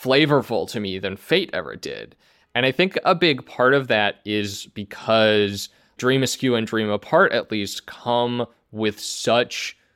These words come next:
beautiful, intricate settings that are not like most of what else I see out there. With Fate, it's so easy to just end up playing Dungeons and Dragons with a different set of rules, or to end up doing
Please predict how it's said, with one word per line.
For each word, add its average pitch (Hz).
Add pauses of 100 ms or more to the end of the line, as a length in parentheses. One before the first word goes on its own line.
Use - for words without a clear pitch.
(280)
beautiful, 143
intricate 120 (260)
settings 95
that 107
are 107
not 110
like 104
most 101
of 104
what 98 (180)
else 101
I 92
see 90
out 131
there. 60
With 131
Fate, 135
it's 117
so 131
easy 120
to 117
just 107
end 113
up 110
playing 110
Dungeons 101
and 98
Dragons 101
with 104
a 101
different 95
set 98
of 82
rules, 58
or 104
to -
end 107
up 98 (420)
doing 117